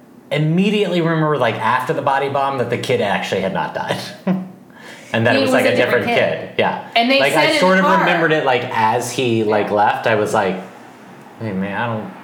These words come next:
Speaker 1: I think the kid comes back."
Speaker 2: Yeah.
Speaker 1: It was,
Speaker 2: And
Speaker 1: like,
Speaker 2: they
Speaker 1: this weird
Speaker 2: yeah.
Speaker 1: thing. There, the weird thing about this, I actually said that, I think I said this to Kelly, is that um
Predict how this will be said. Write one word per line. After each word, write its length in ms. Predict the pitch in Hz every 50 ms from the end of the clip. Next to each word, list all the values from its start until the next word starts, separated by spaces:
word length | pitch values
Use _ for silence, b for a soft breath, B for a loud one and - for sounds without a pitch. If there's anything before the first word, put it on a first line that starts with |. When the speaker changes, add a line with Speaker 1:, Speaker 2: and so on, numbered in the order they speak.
| - - - - - -
Speaker 1:
I 140 | - 107 113
think 180 | 110 127 123 113
the 80 | 107
kid 240 | 92 - 98 90 -
comes 240 | - 85 80 76 -
back." 320 | - - - - - - -
Speaker 2:
Yeah. 100 | - - - - - B B B B -
Speaker 1:
It 60 | 135
was, 80 | 190 -
Speaker 2:
And 80 | 214 220
Speaker 1:
like, 100 | 220 220
Speaker 2:
they 100 | 160 151
Speaker 1:
this 140 | - -
weird 220 | 131 131 131 131 120
Speaker 2:
yeah. 40 | -
Speaker 1:
thing. 280 | 127 120 117 113 117 B B B B B - -
There, 180 | 147 165 190 185
the 240 | 185 - 151 147
weird 260 | 160 175 233 254 262 262
thing 120 | 254 226
about 160 | 208 190 185
this, 100 | 165 147 156
I 180 | 143 139 143
actually 240 | 151 147 - 160 143
said 200 | - - 139 113
that, 140 | 120 123 113
I 80 | 107
think 160 | - 143 139 127
I 60 | 101
said 180 | - 117 104
this 160 | 95 92 92 -
to 80 | 104
Kelly, 300 | 92 90 92 92 90 85
is 120 | 85 80 -
that 300 | 90 85 80 - B B B B B B B B - -
um 640 | 110 110 104 98 90 87 80 80 78 78 80 -